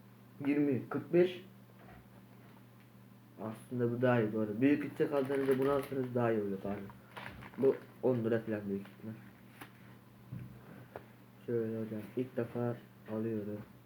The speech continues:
Şöyle tavuk, bunda nohut yok bu arada. Orada nohut koymamışlardı. Dediğim gibi orada dolma, dolma da vardı. Dolmaları da kıyaslayacağız. Anne dolma seviyesi,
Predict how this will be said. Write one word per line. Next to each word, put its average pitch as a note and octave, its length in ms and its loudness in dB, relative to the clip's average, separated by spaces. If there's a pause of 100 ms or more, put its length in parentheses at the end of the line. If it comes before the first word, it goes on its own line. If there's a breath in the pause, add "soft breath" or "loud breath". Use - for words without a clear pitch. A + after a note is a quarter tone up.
(1700)
Şöyle B2+ 280 6 (200)
tavuk, C3 260 6
bunda D3 220 4
nohut D3+ 240 6
yok C#3+ 180 2
bu A#2+ 40 4
arada. A2+ 220 2
Orada A#2+ 200 4
nohut B2 220 4
koymamışlardı. A#2+ 560 0 (760)
Dediğim C#3+ 280 4
gibi B2+ 140 0
orada B2 280 2
dolma, B2+ 280 4
dolma A#2+ 280 4
da B2 100 6
vardı. A2 220 -2
Dolmaları A2+ 340 -2
da A2+ 160 -4
kıyaslayacağız. - 420 -8 (100)
Anne G#2+ 260 -2
dolma G#2+ 240 2
seviyesi, G#2+ 520 -2